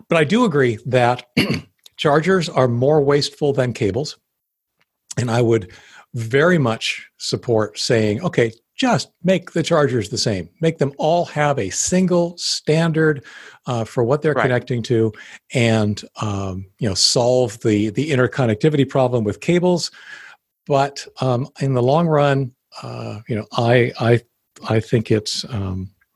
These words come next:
Speaker 1: I think it would be awesome if, if I didn't need what I'm holding in my hand. So when you, you mentioned this to me before, I, uh, immediately,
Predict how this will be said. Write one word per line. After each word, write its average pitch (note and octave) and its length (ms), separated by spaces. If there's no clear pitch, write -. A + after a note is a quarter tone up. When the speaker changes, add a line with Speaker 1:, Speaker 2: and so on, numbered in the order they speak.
Speaker 1:
I B2+ 60
think A#2 200
it C3 80
would B2 120
be A#2+ 140
awesome A#2 560
if, - 520
if D#3+ 220
I D3 100
didn't F#3+ 300
need F#3 220
what D#3+ 120
I'm D#3 100
holding D#3 360
in C#3 100
my A2+ 160
hand. A2+ 380
So D3 160
when C#3+ 180
you, D3+ 140
you C3+ 160
mentioned E3+ 340
this C3+ 200
to D3+ 120
me B2 140
before, G#2+ 520
I, C3 520
uh, G#2 300
immediately, A2+ 960